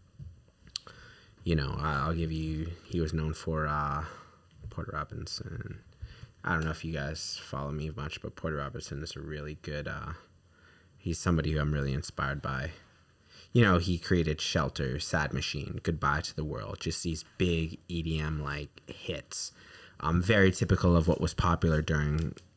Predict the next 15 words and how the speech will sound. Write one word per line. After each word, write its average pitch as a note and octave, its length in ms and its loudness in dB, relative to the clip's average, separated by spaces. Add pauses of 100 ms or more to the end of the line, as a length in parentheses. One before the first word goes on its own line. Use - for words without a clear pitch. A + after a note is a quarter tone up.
(160)
his E2+ 360 2
rise. D2+ 720 0 (720)
Um, C#2 440 2 (640)
but E2+ 640 2
he E2+ 340 -2
decided D#2 640 -2 (840)
after E2 320 2
that C#2 240 -2
to - 100 -6
really D#2 220 0
kinda D2 260 -2
shy C#2+ 280 0
away C2 200 -4
from D2 220 -4
that D#2+ 260 -2